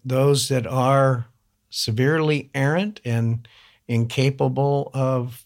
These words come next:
correcting their lifestyles, yeah, they need to be watched.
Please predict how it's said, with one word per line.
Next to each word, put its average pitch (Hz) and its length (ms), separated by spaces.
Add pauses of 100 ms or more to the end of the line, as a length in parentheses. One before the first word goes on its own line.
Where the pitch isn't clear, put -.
(160)
correcting 131 520
their 120 160
lifestyles, 147 840 (560)
yeah, 208 500
they 123 200
need 240 260
to 302 60
be 147 160
watched. - 680